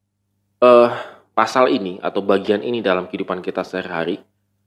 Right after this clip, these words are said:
kita seringkali mengingat masa-masa lalu ya, apalagi kalau kita sebelum tidur malam mengingat-ingat masa lalu misalnya,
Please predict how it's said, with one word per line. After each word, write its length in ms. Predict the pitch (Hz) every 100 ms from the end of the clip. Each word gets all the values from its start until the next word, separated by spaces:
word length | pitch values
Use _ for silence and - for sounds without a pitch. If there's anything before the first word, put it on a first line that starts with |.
| -
kita 140 | 180 247
seringkali 480 | 175 165 151 151 180
mengingat 340 | 139 123 123 117
masa-masa 400 | - 107 104 101
lalu 400 | 101 110 98 80
ya, 80 | - _
apalagi 320 | - - 104
kalau 240 | 117 110 101
kita 160 | 101
sebelum 240 | 98 98 95
tidur 320 | 92 95 90
malam 480 | 87 92 92 92 95
mengingat-ingat 480 | 95 90 85 90 90
masa 220 | 92 90
lalu 320 | 85 117 110
misalnya, 640 | 92 - 95 107 92 90